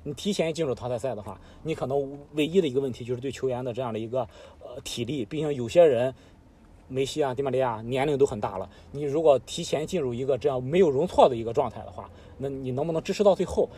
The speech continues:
这是唯一让人担心的一个事情。如果抛掉这一点的话，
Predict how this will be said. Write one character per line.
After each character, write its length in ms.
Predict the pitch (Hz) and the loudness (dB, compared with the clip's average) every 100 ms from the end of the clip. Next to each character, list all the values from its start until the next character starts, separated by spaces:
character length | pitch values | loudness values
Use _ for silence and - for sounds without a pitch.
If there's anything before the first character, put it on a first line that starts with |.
| - | -8
这 100 | - | 0
是 100 | 139 | 2
唯 120 | 131 110 | 2 0
一 60 | |
让 180 | 117 107 | -2 -2
人 80 | 101 | -4
担 180 | 113 104 | -4 -6
心 160 | 117 | -10
的 60 | 104 | -12
一 40 | |
个 80 | 101 | -12
事 100 | - | -16
情。 120 | - - - - | -18 -20 -18 0
如 120 | 185 | 8
果 160 | 190 151 - | 8 8 6
抛 180 | 214 | 10
掉 120 | 208 202 | 10 8
这 120 | 262 | 4
一 80 | 139 | 0
点 180 | 120 98 | -4 -8
的 60 | |
话， 200 | 117 95 | -14 -14